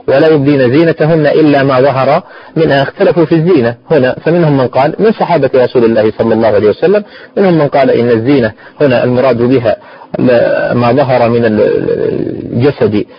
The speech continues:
بعد التغطية، فكما ذكرت لك من الطول والعرض والنحو، يعني كون الجسد نحيفا أو سمينا ونحو ذلك. ومنهم من قال لا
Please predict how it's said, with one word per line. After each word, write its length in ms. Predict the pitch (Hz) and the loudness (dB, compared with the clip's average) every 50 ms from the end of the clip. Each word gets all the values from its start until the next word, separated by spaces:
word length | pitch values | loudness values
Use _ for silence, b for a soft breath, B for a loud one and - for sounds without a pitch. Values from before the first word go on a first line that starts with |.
| B B - | B B -6
بعد 320 | - 127 147 147 151 143 | -4 -2 0 0 0 0
التغطية، 840 | 135 127 123 117 117 113 - - 143 139 135 - 160 170 190 220 202 B B B B B B - - - | 0 0 0 0 0 -2 -2 -2 -2 0 0 0 2 2 2 0 -2 B B B B B B -20 -8 -2
فكما 720 | - 131 123 120 - - - - - - - 151 147 139 123 | 0 2 2 2 2 2 0 -2 -2 -4 -2 -2 0 0 0
ذكرت 340 | 120 113 - 117 117 - | 0 -2 -2 -4 -4 -2
لك 200 | 117 113 113 - | -2 -2 -2 -2
من 180 | 113 113 113 110 | -2 -2 -2 -2
الطول 340 | 104 - - 123 117 113 113 | -2 -2 0 0 2 2 2
والعرض 920 | 113 110 104 98 101 98 98 92 92 92 87 - - 101 113 113 107 104 113 | 2 2 2 2 0 0 -2 -2 -2 -2 -2 -2 0 -2 -2 -2 -4 -2 -2
والنحو، 1160 | 113 110 98 95 90 87 95 92 85 - - - - 76 - 113 113 117 123 - - - - | 0 0 0 0 0 -2 -2 -2 -2 -2 -4 -4 -6 -6 -4 -2 -2 -2 -4 -4 -8 -10 -6
يعني 680 | - 113 110 104 95 95 95 87 87 95 85 76 69 - - - | -4 -4 -2 -2 -2 -2 -2 -2 -2 -2 -4 -4 -6 -6 -6 -4
كون 200 | - 117 113 110 | -2 -2 -2 0
الجسد 380 | 104 104 117 113 - 110 104 | 0 -2 -2 -2 -2 -2 0
نحيفا 600 | 107 101 101 104 101 - 117 110 101 - 107 104 | 0 0 0 0 -2 -2 -2 -2 -2 -2 -4 -4
أو 440 | - 104 107 107 107 101 98 101 101 104 - | -2 -2 0 0 2 0 0 0 -2 -4 -4
سمينا 420 | - 117 123 123 120 113 104 110 120 | -2 0 0 2 2 2 2 0 0
ونحو 200 | 127 123 131 120 | 0 0 0 2
ذلك. 280 | 117 135 156 180 170 B B B B B - | 2 2 2 0 0 B B B B B -2
ومنهم 280 | 175 202 214 196 190 185 | 0 0 2 2 0 0
من 60 | 175 | 0
قال 300 | - 180 170 165 156 135 | 0 0 0 0 2 0
لا 140 | 110 95 | 0 -2